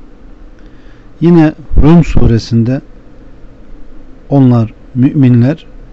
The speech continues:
çiçekli ve ırmaklı bir bahçe içinde neşelendirilirler diyorlar. Evet kardeşlerim,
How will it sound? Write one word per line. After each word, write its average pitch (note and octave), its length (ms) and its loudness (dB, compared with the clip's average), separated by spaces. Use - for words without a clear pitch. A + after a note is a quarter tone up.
çiçekli A#2+ 680 -8
ve B2 240 -8
ırmaklı A#2 500 -2
bir B2+ 220 0
bahçe A#2 360 -4
içinde G#2 440 -6
neşelendirilirler G2+ 1160 -6
diyorlar. F2 460 -16
Evet D#3+ 220 -2
kardeşlerim, G2 680 -10